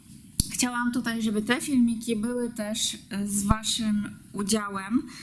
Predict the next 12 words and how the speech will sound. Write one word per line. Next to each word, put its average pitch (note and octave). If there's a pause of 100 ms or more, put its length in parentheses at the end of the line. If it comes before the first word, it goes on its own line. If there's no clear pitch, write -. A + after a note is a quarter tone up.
(420)
w -
sensie C#4
takim, G#3+
że G#3
jeżeli G#3+
już C#4
macie C4+
jakieś B3
doświadczenie A#3+
na F#3+
temat G3+ (120)
włóczek, B3